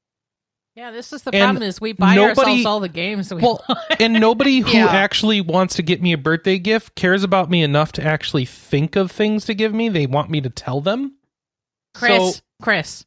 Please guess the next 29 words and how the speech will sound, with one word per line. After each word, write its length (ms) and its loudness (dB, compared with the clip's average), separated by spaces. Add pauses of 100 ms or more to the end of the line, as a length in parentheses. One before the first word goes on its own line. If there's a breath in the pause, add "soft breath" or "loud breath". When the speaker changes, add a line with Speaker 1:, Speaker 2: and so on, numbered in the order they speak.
(120)
Speaker 2:
Yeah? 300 -4
Speaker 1:
you 220 -2
are 140 -2
extremely 760 -8
difficult 440 -12
to 60 -14
buy 240 -14
for. 380 -20
Speaker 2:
Oh, 160 2
Speaker 1:
Just 80 2
Speaker 2:
yeah, 100 4
Speaker 1:
so 60 2
you 60 0
Speaker 2:
and 100 -2
Speaker 1:
know. 40 0
Speaker 2:
you're 120 2
just 260 0
a 80 2
real 320 0
walk 380 -4
in 80 -6
the 80 -6
frickin' 340 -4 (140)
Speaker 1:
Hey, 40 -2
Speaker 2:
park. 360 -4
Speaker 1:
you 220 -2
got 240 4
me 140 4
Tupperware. 800 0